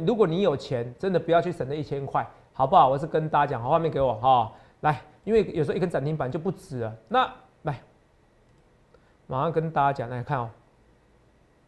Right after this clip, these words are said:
在这边而言哦，那除了这以外，我讲这个逻辑以后，然后第二件事情，我刚才跳远了，你看肉眼，你看到我刚才是说一堆网友在，在刁我，来，先，先看一下演讲好了，算了。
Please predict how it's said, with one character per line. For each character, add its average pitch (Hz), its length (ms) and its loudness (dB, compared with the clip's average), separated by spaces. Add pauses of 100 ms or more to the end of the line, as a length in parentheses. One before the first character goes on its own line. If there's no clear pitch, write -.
(920)
在 233 140 2
这 240 100 2
边 214 160 2
而 202 120 2
言 180 120 2
哦， 127 200 0 (560)
那 262 100 4
除 247 200 4
了 233 40 8
这 233 120 4
以 180 80 2
外， 202 120 6
我 208 100 4
讲 151 140 0
这 170 60 -2
个 185 80 0
逻 156 120 2
辑 160 160 -8
以 127 40 -4
后， 139 200 0 (100)
然 160 120 4
后 180 80 4
第 196 80 2
二 190 60 2
件 180 120 0
事 170 140 -8
情， 131 220 -8
我 151 180 0
刚 202 100 0
才 190 80 -4
跳 180 220 2
远 113 180 -4
了， 98 160 -10 (540)
你 165 120 -2
看 214 200 4
肉 233 160 8
眼， 151 80 2
你 180 60 -4
看 202 100 0
到 180 160 6
我 165 80 4
刚 247 100 4
才 226 60 2
是 220 120 0
说 220 200 2 (160)
一 - 140 -8
堆 240 120 6
网 202 200 6
友 185 120 2
在， 190 160 -2
在 214 120 2
刁 185 280 2
我， 165 380 0 (240)
来， 151 240 2 (1000)
先， 160 380 -10
先 202 220 -10
看 202 120 -8
一 175 40 -8
下 180 100 -6
演 147 180 -6
讲 147 140 -8
好 120 80 -10
了， 127 100 -12 (120)
算 127 180 -10
了。 117 80 -16